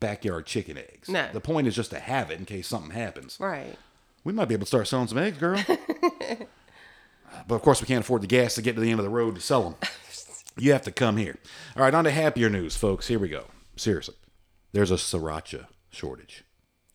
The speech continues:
Speaker 2: No.
Speaker 1: Yes. And that's the one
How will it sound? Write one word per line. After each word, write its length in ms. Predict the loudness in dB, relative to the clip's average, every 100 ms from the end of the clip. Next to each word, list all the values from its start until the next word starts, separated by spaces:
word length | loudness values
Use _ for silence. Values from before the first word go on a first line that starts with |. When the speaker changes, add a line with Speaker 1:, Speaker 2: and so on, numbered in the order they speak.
| _ -12
Speaker 2:
No. 400 | -8 -6 -8 0
Speaker 1:
Yes. 640 | 6 8 6 4 -4 -10 -14 -18 -4
And 140 | 2 2
that's 160 | 4
the 100 | 6
one 680 | 6 4 2 2 0 -4